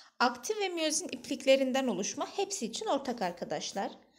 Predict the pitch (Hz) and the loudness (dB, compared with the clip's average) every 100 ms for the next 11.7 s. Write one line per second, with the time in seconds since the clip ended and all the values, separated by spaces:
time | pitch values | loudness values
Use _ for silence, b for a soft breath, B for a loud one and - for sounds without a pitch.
0 | B B B 254 247 277 320 359 403 330 | B B B 2 2 0 0 0 -4 -4
1 | 320 320 311 277 277 294 285 311 247 226 | -2 -2 0 0 2 0 -2 0 0 2
2 | 240 233 - - 262 - 226 226 196 196 | 2 2 0 -2 -2 0 -4 0 0 -2
3 | 190 - - - _ B B B B 254 | -6 -6 -8 -10 _ B B B B 12
4 | 277 392 415 294 294 294 269 - 254 196 | 12 4 4 4 4 4 2 4 2 2
5 | 175 175 175 196 185 220 233 285 302 311 | -2 -4 -2 -2 2 4 4 0 0 0
6 | 349 381 - 277 269 269 - 294 247 190 | -2 -2 -2 -2 -2 -4 0 0 0 -2
7 | 180 - 277 277 247 - 202 202 392 - | -2 0 -2 -2 -6 -2 -2 0 -2 2
8 | 233 240 285 - 277 - 220 - 175 175 | 0 0 -6 -4 -4 0 -2 0 -6 -2
9 | 254 233 233 202 - 180 190 - - B | 2 2 2 -4 -2 -2 -2 -6 -20 B
10 | B B B - 427 - 311 311 262 320 | B B B -2 0 2 -2 0 -2 -2
11 | - 254 233 208 190 175 185 | -2 0 2 2 -2 -2 -6